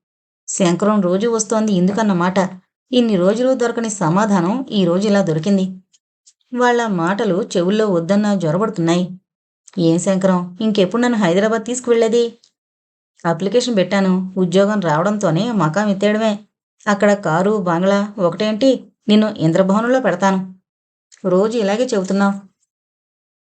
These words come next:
ఏంటి ఈరోజు మాటలతో టైం వృధా చేస్తున్నావు? ఏది ఒక్క ముద్దు?" "నాకెందుకో భయంగా ఉంది. ఈ ఊళ్ళో నుంచి బయటపడితేనే గాని మన మర్యాద దక్కదు. లేకపోతే పెళ్లి కాకుండా." "ఏమైనా నీకెందుకు భయం? తాళి కట్టేవాడిని నేనుండగా."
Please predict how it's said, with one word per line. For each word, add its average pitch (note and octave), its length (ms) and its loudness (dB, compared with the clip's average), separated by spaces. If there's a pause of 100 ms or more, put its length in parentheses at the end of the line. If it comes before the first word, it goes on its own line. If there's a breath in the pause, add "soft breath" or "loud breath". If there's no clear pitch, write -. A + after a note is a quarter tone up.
(160)
ఏంటి G3 500 -2 (140)
ఈరోజు F3+ 400 4
మాటలతో G3+ 600 -2
టైం F#3+ 340 0
వృధా F3+ 340 0
చేస్తున్నావు? G3+ 640 -2
ఏది A#3 320 2 (100)
ఒక్క F#3+ 200 2
ముద్దు?" F3 340 0 (800)
"నాకెందుకో F#3+ 500 0
భయంగా F#3+ 420 0
ఉంది. F3+ 320 0 (380)
ఈ C4 120 4
ఊళ్ళో A#3+ 300 2
నుంచి C4 240 -2
బయటపడితేనే G#3 600 -2
గాని F#3 240 0
మన G#3+ 200 0
మర్యాద F3+ 300 2
దక్కదు. F#3 500 -2 (160)
లేకపోతే G3 480 2
పెళ్లి F#3+ 280 2
కాకుండా." G#3 500 0 (840)
"ఏమైనా F#3+ 420 0
నీకెందుకు G3+ 420 -2
భయం? G3+ 580 0
తాళి D#3+ 200 2
కట్టేవాడిని G3+ 500 0
నేనుండగా." F#3 520 0